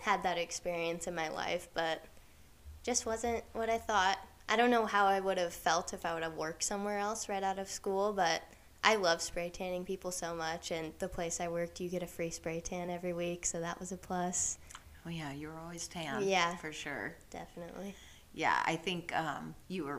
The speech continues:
Speaker 2: really good at it. You had a lot of people that requested you and stuff, and
Speaker 1: Mm-hmm.
Speaker 2: that's rewarding, too, even if it is to you just a quote-unquote spray tan. Like,
Speaker 1: Yeah.
Speaker 2: if they love what you do, they're like, "Oh my gosh, you gotta go." That's how you get the referrals and all that stuff.
Speaker 1: Yeah.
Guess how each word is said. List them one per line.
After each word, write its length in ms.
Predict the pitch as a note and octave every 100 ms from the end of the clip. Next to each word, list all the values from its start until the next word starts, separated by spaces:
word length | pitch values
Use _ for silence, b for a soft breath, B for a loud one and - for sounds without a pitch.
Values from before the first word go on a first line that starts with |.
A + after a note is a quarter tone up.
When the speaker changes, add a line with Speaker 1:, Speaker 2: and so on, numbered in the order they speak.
| C#3+
Speaker 2:
really 260 | D#3+ C#3+ D3
good 200 | C#3+ F#3
at 180 | - E3+
it. 140 | D#3
You 120 | D#3+
had 100 | D3+
a 40 | D3+
lot 140 | D3
of 60 | -
people 240 | D#3 B2+
that 120 | B2+ -
requested 560 | C#3+ C#3 C#3+ - C#3+
you 160 | D3 C#3+
and 160 | C#3+
stuff, 440 | C#3 C#3+ C#3 D#3 -
and 180 | G#3 G3+
Speaker 1:
Mm-hmm. 180 | E3+ E3+ -
Speaker 2:
that's 260 | D3+ D#3 -
rewarding, 480 | E3 D#3+ D#3 E3 D#3+
too, 280 | - G#3+ D#3+
even 200 | D3+ E3+
if 160 | E3+ D#3+
it 120 | C#3+
is 320 | - E3 D#3
to 100 | -
you 200 | E3+ F3+
just 280 | D#3+ C#3+ -
a 40 |
quote-unquote 720 | - E3+ C#3 C3 C#3+ C3+ C3+ -
spray 260 | - D#3
tan. 400 | E3 C3 C#3 D#3
Like, 220 | D3+ C3
Speaker 1:
Yeah. 160 | F#3+ E3+
Speaker 2:
if 40 | E3
they 180 | D#3 E3
love 320 | D#3 E3 E3
what 120 | C#3+
you 120 | C3 C#3
do, 280 | D#3+ E3+
they're 140 | C#3+ C#3
like, 180 | C#3 -
"Oh 60 | F#3
my 120 | D#3+
gosh, 280 | E3 D#3 D#3+
you 60 |
gotta 180 | D3+ D3
go." 120 | D3+ D3 - B B
That's 160 | - -
how 100 | C#3+
you 60 | C#3
get 160 | C#3+
the 60 | D3
referrals 640 | C#3+ C#3+ D3 C3+ C#3+ C#3+
and 80 | D3
all 100 | C#3+
that 260 | C#3+ C#3 -
stuff. 460 | - B2 C3+ - -
Speaker 1:
Yeah. 300 | G#3 F#3